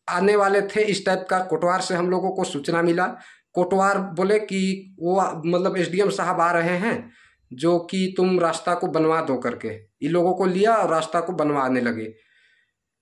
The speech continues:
तो इतना हम लोगों को पता नहीं था, बस हम लोगों को ये पता था कि भाई उतना दिन तक रोड नहीं बनाया तो आज कैसे बना रहा है रोड। जब हम लोग वहाँ विष्णुदेव साय जी के घर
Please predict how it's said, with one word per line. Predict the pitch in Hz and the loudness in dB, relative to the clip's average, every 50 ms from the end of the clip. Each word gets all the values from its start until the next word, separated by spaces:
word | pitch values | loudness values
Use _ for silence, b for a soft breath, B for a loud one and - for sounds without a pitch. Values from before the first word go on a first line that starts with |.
| _ _ _ _ _ _ _ | _ _ _ _ _ _ _
तो | 196 196 | 0 2
इतना | 202 202 220 226 | 2 4 2 2
हम | 214 208 220 226 | 2 2 2 2
लोगों | 220 214 220 220 | 4 4 4 2
को | 214 - - | 0 0 -2
पता | - 190 196 202 | -2 0 0 2
नहीं | 196 196 196 202 202 | 2 2 2 2 0
था, | 196 - 214 | 0 0 0
बस | 202 170 185 180 180 - - - - - | 0 0 -2 -2 -4 -10 -14 -12 -8 -2
हम | 165 175 | 0 2
लोगों | 190 208 202 208 196 | 2 4 4 2 2
को | 208 208 | 4 2
ये | 202 180 190 196 | 4 4 4 4
पता | 196 180 170 - 170 165 | 2 2 0 0 -2 -2
था | - - 190 | 0 -4 -4
कि | 190 196 233 233 | -2 0 0 0
भाई | - 175 185 202 220 - - - - | 2 2 2 2 0 0 -4 -6 -6
उतना | 170 170 190 208 208 | -4 -2 0 0 2
दिन | 190 208 208 | 4 2 2
तक | 208 226 220 190 170 | 4 2 0 2 2
रोड | 180 202 208 202 | 4 4 4 4
नहीं | 185 175 170 208 208 | 4 2 2 2 2
बनाया | 180 160 151 147 143 156 202 | 2 0 0 2 0 0 0
तो | 233 - 208 | 0 -2 -4
आज | 196 - 175 196 190 190 - - | -2 0 0 0 0 -2 -6 0
कैसे | - 233 214 220 - 262 | 2 2 2 4 4 2
बना | 226 202 170 156 151 | 4 4 2 2 2
रहा | 147 147 135 | 0 0 0
है | 131 127 | 0 0
रोड। | 123 123 120 120 120 - - - _ - | 0 0 0 -2 -2 -4 -10 -18 _ -4
जब | 135 165 170 160 | 0 0 2 2
हम | 170 180 180 | 2 2 2
लोग | 202 202 190 - - | 2 0 0 -2 -4
वहाँ | 175 170 160 160 170 170 165 B B B B B B B | -2 -2 0 0 0 -2 -4 B B B B B B B
विष्णुदेव | 147 165 165 202 202 190 185 190 175 | -4 -2 0 2 2 2 2 0 -2
साय | 185 - 175 170 | 0 0 0 0
जी | 160 170 175 | 0 -2 -4
के | 170 - 180 170 | -2 -2 -2 0
घर | 143 151 170 170 | 0 0 0 0